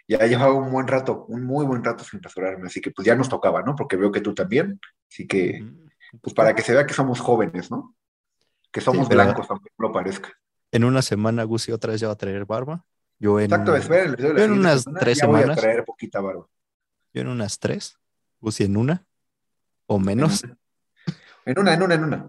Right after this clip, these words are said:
Speaker 1: Este, o sea, ya barba bien, bien, en una.
Speaker 2: En una, ya, va a estar listo, va a estar todo
Speaker 1: Sí, sí.
Speaker 2: preparado. Como están viendo, otra vez Torre Reforma, día soleado.
Speaker 1: Torre Reforma.
Speaker 2: Bien raro.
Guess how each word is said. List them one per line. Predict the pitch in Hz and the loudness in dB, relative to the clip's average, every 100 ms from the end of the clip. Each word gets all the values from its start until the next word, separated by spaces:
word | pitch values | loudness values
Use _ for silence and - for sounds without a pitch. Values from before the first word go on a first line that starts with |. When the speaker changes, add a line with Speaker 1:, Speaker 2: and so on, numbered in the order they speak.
| - | -6
Speaker 1:
Este, | 101 98 110 98 | -6 0 2 4
o | 117 | 6
sea, | 127 | 4
ya | 160 202 | 4 4
barba | 208 202 151 | 4 4 4
bien, | 135 156 139 | 4 4 2
bien, | 170 - - _ | 0 -2 -8 _
en | 101 104 | -8 -6
una. | 101 - _ _ _ _ _ _ _ _ _ _ _ _ _ | -8 -14 _ _ _ _ _ _ _ _ _ _ _ _ _
Speaker 2:
En | 107 107 | -8 -4
una, | 107 98 98 _ _ | -2 -2 -4 _ _
ya, | 104 101 - - | -6 -6 -8 -4
va | |
a | 101 | -4
estar | - - | -2 0
listo, | 113 143 - 180 - _ - | 2 0 2 0 0 _ -6
va | 107 | -4
a | |
estar | - 107 | -2 -4
todo | 110 107 | -2 -4
Speaker 1:
Sí, | |
sí. | 107 | -2
Speaker 2:
preparado. | 95 92 98 127 151 156 _ _ _ - | -4 -2 0 -2 -4 -10 _ _ _ -12
Como | 101 | -10
están | 98 - 98 | -8 -6 -4
viendo, | 107 131 143 135 - | -2 -2 -2 -4 -6
otra | 101 98 | -2 0
vez | 104 - | -2 0
Torre | 110 110 101 | 0 0 -4
Reforma, | 95 - 123 143 160 - _ _ _ _ _ _ | -4 0 0 0 -6 -10 _ _ _ _ _ _
día | 107 104 | -6 -4
soleado. | 98 101 110 147 | -4 0 2 2
Speaker 1:
Torre | 214 190 | 0 -2
Reforma. | - 165 170 151 117 107 - - - | -2 -2 0 0 -2 -6 -12 -8 -2
Speaker 2:
Bien | 110 | 0
raro. | 107 113 147 | 2 0 0